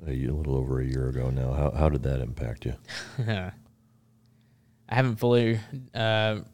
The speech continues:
Speaker 2: realized that yet, but it, it's definitely, uh, unearthed some old feelings, right? Um,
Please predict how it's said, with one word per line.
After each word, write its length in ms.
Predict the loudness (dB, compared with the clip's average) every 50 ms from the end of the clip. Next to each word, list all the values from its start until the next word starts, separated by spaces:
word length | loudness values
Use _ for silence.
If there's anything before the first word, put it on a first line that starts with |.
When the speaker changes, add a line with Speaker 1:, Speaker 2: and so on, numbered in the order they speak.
| -20 _ _ _
Speaker 2:
realized 480 | -8 -2 0 2 4 4 4 2 0 0
that 180 | -2 -2 -2
yet, 260 | 0 -2 -2 -2 -2 -2
but 120 | -4 -4
it, 220 | -4 -4 -6 -8 -8
it's 160 | -8 -6 -4
definitely, 420 | -2 -4 -4 -2 -4 -4 -2 0
uh, 280 | 0 0 -2 -2 -4 -4 -6 -10 -14 -8
unearthed 500 | -6 -4 -4 -2 0 0 0 0 -2 -4
some 200 | -6 -4 -4 -4
old 240 | -4 -4 -4 -4 -6
feelings, 640 | -4 -4 -2 -2 -2 -2 -4 -4 -6 -6 -8 -10 -14 -20 -20 _ _ _ -12
right? 340 | -6 -4 -2 -2 -2 -2 -4 -10 -18 -20 _ _ _ _ _ _ _ _ _ _ _ _ _ _ -10 -6
Um, 560 | -2 -2 0 0 0 -2 -2 -4 -4 -6